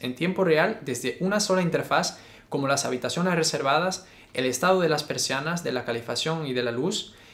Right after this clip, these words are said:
y podrá controlar estos diferentes aspectos desde su interfaz web sin tener que desplazarse en cada habitación.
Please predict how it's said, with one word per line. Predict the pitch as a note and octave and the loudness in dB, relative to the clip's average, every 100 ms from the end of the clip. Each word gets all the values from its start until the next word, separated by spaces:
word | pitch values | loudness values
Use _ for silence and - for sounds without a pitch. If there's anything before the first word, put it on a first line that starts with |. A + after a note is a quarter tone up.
| - | -4
y | F3+ | 0
podrá | F3 F3 G3+ | 4 4 4
controlar | G3+ E3+ E3+ F3 E3 | 4 2 2 2 0
estos | E3 E3 C3+ | -2 -2 -2
diferentes | B2+ C#3 F#3 - | -2 0 0 0
aspectos | E3 - D#3 D3+ F#3 - - | -2 0 -2 0 -2 -4 -6
desde | C3 B2+ B2+ | -4 -2 -2
su | D3 | -2
interfaz | D#3 D#3 D3+ C#3 - | -2 -2 -2 -2 0
web | F3 G#3+ - - - | 0 0 -8 -18 -4
sin | - F3 | 2 4
tener | E3+ F#3 | 4 2
que | F#3 | 4
desplazarse | D#3+ D#3+ D3+ D#3 D#3+ F#3+ G3 - | 2 4 0 2 0 0 -4 -6
en | C3 | -4
cada | D#3 E3+ | 0 2
habitación. | D3 C#3 A#2+ - | 0 0 -4 -6